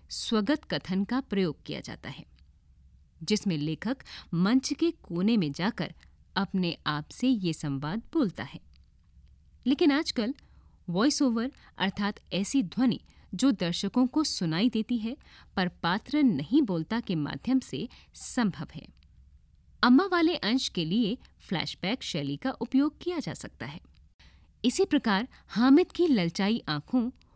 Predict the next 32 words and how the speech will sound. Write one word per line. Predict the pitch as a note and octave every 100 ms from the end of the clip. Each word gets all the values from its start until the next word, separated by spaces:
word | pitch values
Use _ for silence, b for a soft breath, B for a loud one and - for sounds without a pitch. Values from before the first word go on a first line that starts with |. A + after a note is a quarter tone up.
| - -
होठों | A3 - D4+
पर | - A3 A3+ - B F3
जीभ | - A#3 D4 D#4+
फेरते | - F#3+ F3 A3+ B3
और | - E3
बाद | D3 F#3 G3+
में | A#3 A3
भारी | - A3 C4 C#4 -
कदमों | F3 F#3+ A3
से | - A3
दुकान | E3+ - F#3 G#3
से | - D#3+
दूर | D3 - B3 G3+
जाने | D#3+ D3 F#3+
का | -
दृश्य | C#3 E3 C4 - D#3+ G#3 B B F#3+
बनाया | E3+ G3+ A3 C#3+
जा | -
सकता | - - - C#3
है। | C#3 G#3+ - - - - b b b
कहानी | A#3+ A#3 C#4
का | E4 E4+
नाट्य | C#4+ F#3 F#3+ -
रूपांतरण | F3+ D#3+ - E3 E3 G#3
करने | G#3+ E3 D3+ F#3
से | F#3+ C3+
पहले | - C#3+ D3+ A#3+ B B B
ये | G3+ D#4+
जानकारी | D#4+ C#4+ C4 C4+ C4
होना | C4+ A#3 A#3+ B3+
आवश्यक | - C#3+ C#3+ - C#4 -
है | C#3+